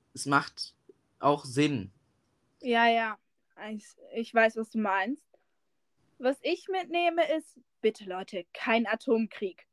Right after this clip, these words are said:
Speaker 1: Wow. Eigentlich mache ich immer die witzigen, was ich mitnehme. Das ist mein Job.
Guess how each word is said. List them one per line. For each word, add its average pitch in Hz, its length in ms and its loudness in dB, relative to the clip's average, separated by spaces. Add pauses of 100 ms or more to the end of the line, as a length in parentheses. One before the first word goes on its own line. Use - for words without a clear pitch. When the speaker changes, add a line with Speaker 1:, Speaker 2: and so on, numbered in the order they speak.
(840)
Speaker 1:
Wow. 95 260 -6 (1400)
Eigentlich 302 400 4
mache 254 180 2
ich 226 140 2
immer 147 220 2
die 120 160 -8
witzigen, 120 560 -6
was 113 200 -6
ich 127 220 -4
mitnehme. 113 560 -2 (2250)
Das 180 100 -14
ist 226 60 -4
mein 277 240 6
Job. 127 360 8